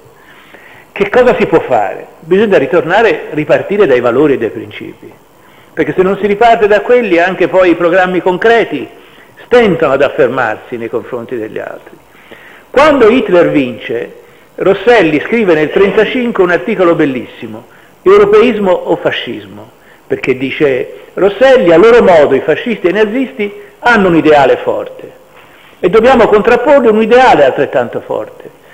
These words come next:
E lui dice, "Contro i nazionalismi l'europeismo", dice allora. È in qualche modo un altro elemento di attualità, cioè non puoi semplicemente contrapporre delle ricette, mm, programmatiche o pratiche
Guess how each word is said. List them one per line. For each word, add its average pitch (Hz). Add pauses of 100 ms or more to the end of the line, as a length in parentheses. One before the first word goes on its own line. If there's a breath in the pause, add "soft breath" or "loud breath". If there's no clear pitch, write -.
(140 loud breath)
E 156
lui 185
dice, 220
"Contro 214
i 160
nazionalismi 165
l'europeismo", 117
dice 113
allora. 110 (920 loud breath)
È 214
in 196
qualche 208
modo 214
un 185
altro 208
elemento 165
di 139
attualità, 127
cioè 180 (340 loud breath)
non 180
puoi 226
semplicemente 165
contrapporre 156 (280 loud breath)
delle 165
ricette, 147
mm, 123
programmatiche 127
o 123
pratiche 143